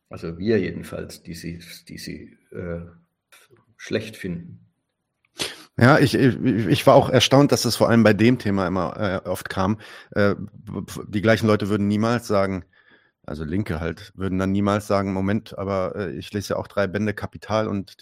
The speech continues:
Speaker 2: das hat mir auch erstmal nichts geholfen, weil hat ja auch noch nichts geändert." Ähm, da, da sind die ganz offen für, aber bei dieser Kritik kam da irgendwie mehr Widerstand. Aber gut.
Speaker 1: Man
Speaker 2: Haben wir
Speaker 1: merkt, man merkt halt, ne, dann ist es doch diese dumme, diese, diese Versuchung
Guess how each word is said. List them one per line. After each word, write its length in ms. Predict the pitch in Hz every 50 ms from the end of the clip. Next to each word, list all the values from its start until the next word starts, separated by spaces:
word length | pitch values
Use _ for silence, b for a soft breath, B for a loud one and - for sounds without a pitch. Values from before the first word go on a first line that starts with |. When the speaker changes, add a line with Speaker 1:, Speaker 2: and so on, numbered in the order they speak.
| _
Speaker 2:
das 300 | - - - - 104 104
hat 100 | 107 101
mir 140 | 104 104 87
auch 100 | 107 120
erstmal 300 | 98 85 - - 95 92
nichts 180 | 95 90 - -
geholfen, 380 | 90 85 92 92 - - 101
weil 140 | 90 92 90
hat 120 | 90 -
ja 80 | - 78
auch 80 | 107 104
noch 80 | 101
nichts 220 | 95 90 - - -
geändert." 420 | - - 85 90 90 101 - - B B B B B B B B B B _ _
Ähm, 440 | - 92 90 90 90 92 92 - - - 101 95 - _ _ _
da, 220 | - 90 92 98 -
da 460 | 82 - 95 92 95 98 95 95 87
sind 260 | 87 95 95 98 -
die 80 | 85 87
ganz 200 | - 98 92 -
offen 240 | 67 - - 90 82
für, 400 | - - 85 87 92 95 - -
aber 340 | 90 87 90 90 90 90 85
bei 140 | 87 90 90
dieser 260 | 82 90 90 98 90
Kritik 420 | - - - - - 87 - - b b b b b b b b b b b b _ _
kam 220 | - 98 95 92
da 140 | 85 87 -
irgendwie 240 | - 104 98 92 101
mehr 280 | 95 90 85 82 80 76
Widerstand. 540 | 78 76 76 - - - 73 69 - - -
Aber 220 | 98 92 104 98
gut. 240 | 85 90 76 - _ b b b b b
Speaker 1:
Man 160 | 113 107 110
Speaker 2:
Haben 100 | 113 113
wir 80 | -
Speaker 1:
merkt, 200 | 95 95 90 -
man 240 | - - 135 120 120
merkt 280 | 127 135 147 - - -
halt, 280 | 151 139 127 - -
ne, 340 | - 131 - - - - 117 113 -
dann 240 | - 127 123 127 123
ist 140 | 139 123 135
es 160 | 143 - -
doch 200 | - 151 160 -
diese 340 | - 175 165 147 147 147 -
dumme, 480 | - - 147 143 143 156 160 - -
diese, 480 | - - 139 135 123 139 143 139 135 131
diese 320 | - 135 135 127 151 143
Versuchung 1040 | 135 - 139 127 - - - 139 156 156 151 170 170 170 170 170 - - - - -